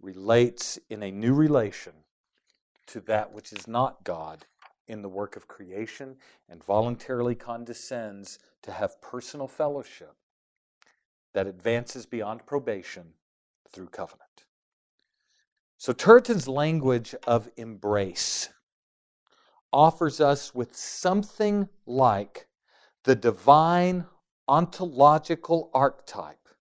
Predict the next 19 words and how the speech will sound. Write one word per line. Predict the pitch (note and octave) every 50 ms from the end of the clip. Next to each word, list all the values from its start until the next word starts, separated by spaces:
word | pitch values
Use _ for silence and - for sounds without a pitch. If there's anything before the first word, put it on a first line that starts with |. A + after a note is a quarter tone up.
| _ _ _ _ _ _ _ _ _ _ _ _ _ _
for | - - C3+ B2+
the | A2 A#2+ G#2
natural | G#2 A2 A#2+ C3+ C#3+ D#3 E3+ F3 - - - F3+ E3+ D#3
religious | C#3+ C3+ C3 A#2+ A#2+ A#2 C#3 D3 C3+ C#3 D3+ C#3 - - -
relation | C3 B2 A#2 A#2 A#2 A#2+ B2+ B2 A#2+ - - A#2 G2+ G2
between | F#2 G#2 - - - A2+ G#2+ G#2 G#2+
God | G2 A2 A#2 A#2 A2 G#2+ G#2 G2+ G2+ G2 - -
and | G#2 G#2 G#2 -
image-bearing | G2+ G2+ G#2 G2+ G2+ - _ - G2 G2 G2 G#2 G2+ -
Adam, | - F#2 F2+ F2+ - - _ _ _ _ _ _ _ -
where | G#2+ F2+ -
person | _ - - - C3 C3+ C#3+ - - - F3 E3+ E3+ E3+ E3+ D#3+ _ _ _ _ _ _ _ _ _ _ _ _ _ _ _ _ _
fellowships | B2+ B2+ B2+ C3 C3 C3 - - - C3+ C3+ - - -
with | C#3+ C#3 - _
person | - - - D#3 D3 C3 - - - - G#2 F#2 F#2 F#2+ _ _ _ _ _ _ _ _ _ _ _
in | C3 G#2+ G#2
a | G2+
mutual | G2+ G2 G2 G2+ G#2+ G2+ - - - A2 G2+ G#2+ G#2+ A2 - _
embrace. | G#2 G2 F#2 F#2+ F2 E2+ - - - - - - -